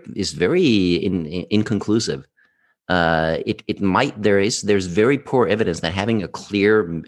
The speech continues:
like, you know, smart goals that are specific and measurable and actionable and realistic and, and what's the T? And it's a time constraint.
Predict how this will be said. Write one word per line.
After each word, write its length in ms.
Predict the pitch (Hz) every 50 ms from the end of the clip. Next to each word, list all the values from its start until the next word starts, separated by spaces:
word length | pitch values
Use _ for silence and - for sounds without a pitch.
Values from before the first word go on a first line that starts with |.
| 80
like, 200 | 87 98 95 - - -
you 100 | 85 98
know, 100 | 95 90
smart 460 | 87 - - - 104 98 98 98 -
goals 480 | - 113 104 104 104 107 107 - - - - _ _ _ _ _ _ -
that 100 | 92 87
are 80 | 85 82
specific 680 | - - - - - - 98 - 107 101 - - - -
and 160 | 82 80 80
measurable 400 | 82 87 87 - 95 90 95 92
and 140 | 87 85 82
actionable 480 | 82 87 - - 101 90 87 87 87 85
and 120 | 87 87
realistic 500 | 82 85 82 85 87 85 - - 92 90
and, 240 | - 80 76 76 76 - _ - - _ _ _ _ _ _ _ _
and 240 | - 87 82 82 87
what's 180 | 90 87 - -
the 80 | 87
T? 260 | - - - 98 92
And 80 | 90 85
it's 140 | 80 - -
a 120 | 87 82
time 640 | - - - - 98 92 92 95 98 98 98 95 101 101
constraint. 640 | - - 92 - - - 104 101 101 101 104 101